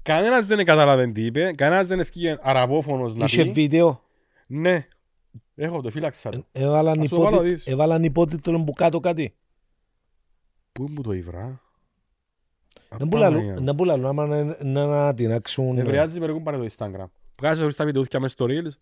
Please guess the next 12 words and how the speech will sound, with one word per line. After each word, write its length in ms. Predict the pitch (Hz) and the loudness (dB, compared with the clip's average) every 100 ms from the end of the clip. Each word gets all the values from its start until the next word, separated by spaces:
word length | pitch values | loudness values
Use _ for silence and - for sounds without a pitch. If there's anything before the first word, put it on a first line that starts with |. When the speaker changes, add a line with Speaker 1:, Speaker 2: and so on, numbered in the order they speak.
| _ | _
Speaker 1:
πατάς 280 | 127 139 - | -8 -6 -6
την 120 | 160 | -4
καρδούλα, 480 | 135 123 139 170 175 | -4 -4 -4 -4 -2
αλλά 200 | 180 196 | -2 -2
μετά 180 | 202 196 | -2 -4
πού 100 | 214 | -2
γίνεται 260 | 190 156 - | -4 -4 -4
safe; 340 | 123 - - _ _ _ - | -8 -8 -20 _ _ _ -18
Ενώ 120 | 233 220 | -16 -12
TikTok 260 | 240 - 220 | -14 -12 -6
κάνεις 260 | 220 220 | -4 -4
τα 120 | - | -6